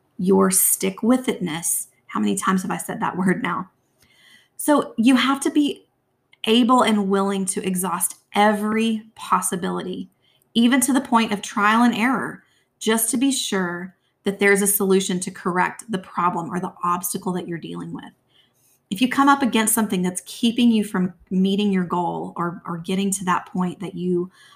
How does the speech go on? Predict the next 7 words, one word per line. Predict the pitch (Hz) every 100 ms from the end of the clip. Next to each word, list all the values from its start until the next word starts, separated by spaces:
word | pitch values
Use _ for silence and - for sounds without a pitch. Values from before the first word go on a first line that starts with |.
| -
are | - - -
aiming | 190 214 208 190
for, | - 175 165 175 - _ _ _ _ _ - -
you've | 202 208
gotta | 214 196 240
be | 262
creative | 247 - 214 196 190 180 247